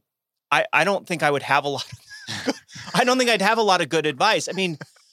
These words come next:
I think there is some culture stuff that I think she could step on that she's not. So she could put her foot on some of that stuff that I,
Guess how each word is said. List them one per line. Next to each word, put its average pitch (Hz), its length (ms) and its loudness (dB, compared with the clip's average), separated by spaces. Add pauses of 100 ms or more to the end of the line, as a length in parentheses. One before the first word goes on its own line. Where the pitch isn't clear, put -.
(180)
I 175 100 2
think 202 360 -2 (200)
there 165 240 2
is 170 240 0
some 147 300 -6
culture 160 480 -2
stuff - 340 -2
that 139 120 0
I 131 80 2
think 135 240 -6
she - 200 -4
could 127 200 -6
step - 280 0
on 127 220 0
that - 120 -10
she's - 520 -6 (400)
not. 117 320 0
So - 240 -8
she 120 160 -8
could 139 80 -6
put 147 140 -2
her 139 80 0
foot 147 280 -2
on 127 160 2
some 127 140 -6
of 120 60 -4
that 120 200 0
stuff 170 280 -4
that - 120 -6 (220)
I, 131 200 -2